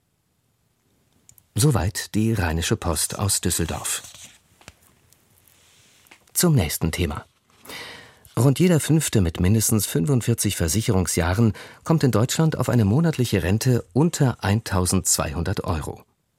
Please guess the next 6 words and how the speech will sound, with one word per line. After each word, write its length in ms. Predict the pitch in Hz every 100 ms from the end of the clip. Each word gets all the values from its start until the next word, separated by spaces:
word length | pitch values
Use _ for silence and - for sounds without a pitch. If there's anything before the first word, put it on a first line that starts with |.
| _ _ _
Neidisch 480 | - 107 160 131 -
blicken 320 | - 95 98
deutsche 340 | 82 85 - 82
Rentner 400 | 92 - 87 82
ins 220 | 143 -
Ausland, 640 | - 82 - - - -